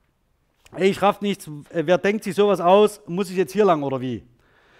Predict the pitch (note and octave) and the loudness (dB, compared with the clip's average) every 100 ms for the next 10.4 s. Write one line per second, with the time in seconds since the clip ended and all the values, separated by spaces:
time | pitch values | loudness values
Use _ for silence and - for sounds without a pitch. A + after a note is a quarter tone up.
0 | _ _ - D3+ G3 B3+ A3+ F#3+ F#3+ A#3 | _ _ -10 -4 -2 -2 -6 -6 -4 -4
1 | A3+ G#3+ G#3 F3+ - A3 A3+ G#3 F3+ - | -6 -8 -10 -12 -12 -10 -8 -10 -14 -10
2 | G#3 G3+ G3 D#3 F3+ F3 - F#3 G3+ G#3 | -8 -8 -10 -10 -8 -6 -4 -4 -4 -10
3 | F3+ F3 F3+ D#3 G#3 G#3+ G3+ - E3+ E3 | -8 -10 -8 -6 -6 -6 -14 -14 -10 -8
4 | D#3 F#3 A3+ E3+ - F#3 E3 - E3 G3 | -4 -4 -4 -12 -8 -8 -8 -14 -12 -10
5 | F3 C3 - F3 D#3 A2+ F2 _ _ _ | -12 -16 -8 -6 -6 -10 -14 _ _ _
6 | _ _ _ _ _ _ _ _ - D#3 | _ _ _ _ _ _ _ _ -2 -2
7 | F3+ F#3+ - - G3+ G3+ G3 D#3+ E3+ E3+ | 0 -4 -4 -10 -6 -6 -8 -10 -8 -8
8 | B2 F2 _ _ _ _ _ _ _ C3+ | -10 -16 _ _ _ _ _ _ _ -12
9 | F3 A3 B3 G3+ F#3+ F#3+ - A3 A#3+ F3 | -4 -2 0 -2 -4 -6 -4 -4 -6 -4
10 | G3+ A3+ A3+ | -4 -4 -8